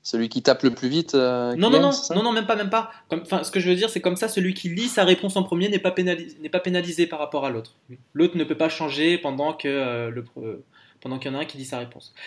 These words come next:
Speaker 2: Par exemple, si je vous pose une question à tous les deux, que je vous demande, par
Speaker 1: Ouais.
Speaker 2: exemple, qui est le meilleur joueur, euh, N F L, euh, Fantasy de l'année, si, euh, Marc, tu me réponds en premier, euh, ou alors si, si je vous demande un top, si Marc, tu me réponds en premier, Aptine peut peut-être changer, euh, le, son top pendant ce temps-là, ou inversement.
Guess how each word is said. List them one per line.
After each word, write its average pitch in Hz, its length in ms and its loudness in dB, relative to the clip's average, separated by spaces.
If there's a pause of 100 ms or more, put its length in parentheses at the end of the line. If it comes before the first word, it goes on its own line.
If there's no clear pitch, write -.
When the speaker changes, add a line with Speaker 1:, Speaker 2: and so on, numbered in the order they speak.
Speaker 2:
Par 165 80 6
exemple, 196 120 6
si 262 80 2
je 254 80 4
vous 269 60 4
pose 262 120 2
une 226 120 -2
question 208 260 0
à 175 60 4
tous 165 120 -6
les 151 120 4
deux, 117 100 -2 (380)
que 151 100 -2
je 143 60 -6
vous 156 60 -6
demande, 185 380 4
par 160 120 2
Speaker 1:
Ouais. - 60 6
Speaker 2:
exemple, 185 260 2
qui 208 220 0
est 214 100 8
le 190 100 8
meilleur 175 300 6
joueur, 185 280 6
euh, 147 200 6
N 156 100 -4
F - 60 -6
L, 165 160 -2
euh, 131 380 -2
Fantasy 147 440 -6
de 147 80 0
l'année, 143 480 2 (600)
si, 247 500 2
euh, 151 580 6
Marc, 170 240 2
tu - 140 -6
me 147 40 -6
réponds 143 280 -4
en 139 40 -6
premier, 185 680 -2
euh, 127 600 -4
ou 160 140 2
alors 180 180 6
si, 196 160 -6
si 190 140 -4
je 185 60 -4
vous 196 60 -2
demande 185 200 2
un 160 80 2
top, 220 300 0
si - 180 -6
Marc, 190 200 2
tu - 80 -8
me 156 60 -4
réponds 156 220 -4
en 139 40 -10
premier, 165 280 -4
Aptine 190 380 -4
peut 139 140 -6
peut-être 165 200 -6
changer, 156 400 -2
euh, 131 360 0
le, 120 220 -8
son 131 200 -16
top 160 200 -8
pendant 147 180 -8
ce 147 100 -18
temps-là, 143 240 -4
ou 123 100 -6
inversement. 147 380 -4